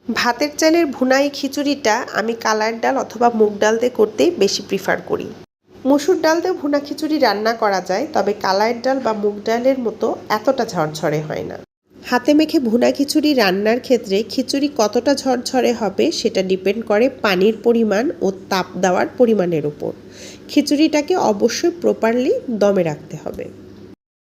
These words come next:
আর খিচুড়ির রং সুন্দর হওয়ার জন্য মরিচের গুঁড়ার পরিমাণ সামান্য ব্যবহার করতে হবে আর সরিষার তেল ব্যবহার করতে হবে। এ খিচুড়ি রান্নায় ঝামেলা কম, তাই খুবই সহজে ঝটপট রান্নাটা করা যায়।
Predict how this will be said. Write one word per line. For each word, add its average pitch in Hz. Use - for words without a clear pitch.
আর 214
খিচুড়ির 339
রং 302
সুন্দর 294
হওয়ার 262
জন্য 220
মরিচের 240
গুঁড়ার 226
পরিমাণ 214
সামান্য 214
ব্যবহার 240
করতে 262
হবে 262
আর 180
সরিষার 185
তেল 156
ব্যবহার 165
করতে -
হবে। -
এ 262
খিচুড়ি 330
রান্নায় 320
ঝামেলা 233
কম, 214
তাই 233
খুবই 359
সহজে 233
ঝটপট 214
রান্নাটা 175
করা 160
যায়। -